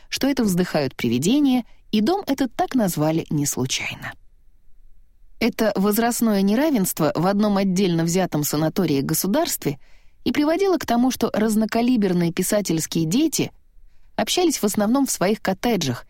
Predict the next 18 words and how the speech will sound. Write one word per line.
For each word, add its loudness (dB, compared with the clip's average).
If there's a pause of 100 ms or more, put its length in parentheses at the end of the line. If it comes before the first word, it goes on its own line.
(120)
собираясь 0
в -10
стайки, -2 (320)
играли 2
в -2
пинг-понг -2
и 0
теннис, 0 (280)
плавали, 0 (140)
ходили 0
смотреть 0
взрослое 0
польское -2
кино, 0 (320)
ели 2
мороженое 2
в 0
баре, 0